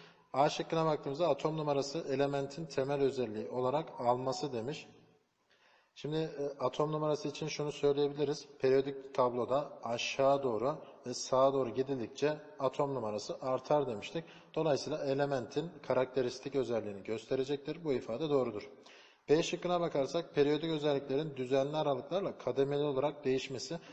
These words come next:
Evet, periyodik özelliklere bakacak olursak değerlik elektronunun sağa doğru birer birer artmış. Elektronegatiflik yine aynı şekilde artış göstermiş. İyonlaşma enerjisi, elektron ilgisi de artış göstermiş.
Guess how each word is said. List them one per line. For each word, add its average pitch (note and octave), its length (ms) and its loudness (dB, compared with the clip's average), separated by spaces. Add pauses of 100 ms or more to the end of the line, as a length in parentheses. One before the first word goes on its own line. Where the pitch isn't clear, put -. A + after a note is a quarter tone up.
(140)
Evet, E3 200 0
periyodik D3+ 320 0
özelliklere C#3+ 540 0
bakacak C#3 400 0
olursak D3 380 -4
değerlik B2+ 320 2
elektronunun B2+ 480 0
sağa B2+ 400 0
doğru B2+ 320 0
birer A#2+ 340 2
birer A#2 320 0
artmış. G#2+ 460 -6 (300)
Elektronegatiflik B2+ 920 -4
yine B2 140 -2
aynı A#2+ 180 -4
şekilde B2 580 -4
artış A2+ 380 -2
göstermiş. C3+ 600 -2 (320)
İyonlaşma B2+ 580 -2
enerjisi, B2 380 -4
elektron B2 560 -4
ilgisi G#2+ 360 -8
de D#3 120 -2 (280)
artış B2+ 320 0
göstermiş. A#2+ 560 -4